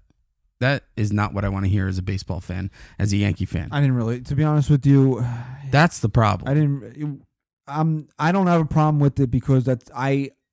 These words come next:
Speaker 2: understand who Aaron Boone is. That's not, he's not gonna go out there and say, "Oh, we really suck right now,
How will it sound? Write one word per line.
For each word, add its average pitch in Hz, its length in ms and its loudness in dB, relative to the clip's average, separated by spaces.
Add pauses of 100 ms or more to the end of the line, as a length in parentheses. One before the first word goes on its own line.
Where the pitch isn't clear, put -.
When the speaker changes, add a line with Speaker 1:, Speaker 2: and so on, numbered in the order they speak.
(120)
Speaker 2:
understand 143 760 2
who 131 200 8
Aaron 123 340 0
Boone 120 260 -2
is. 98 380 -4 (360)
That's 131 260 0
not, 139 440 -2 (200)
he's 143 360 -2
not 156 240 2
gonna 143 320 4
go 131 300 0
out 135 200 2
there 127 140 2
and 123 140 2
say, 113 340 0 (340)
"Oh, 123 200 4
we 117 120 6
really 113 300 4
suck - 420 0
right 120 240 -2
now, 120 500 0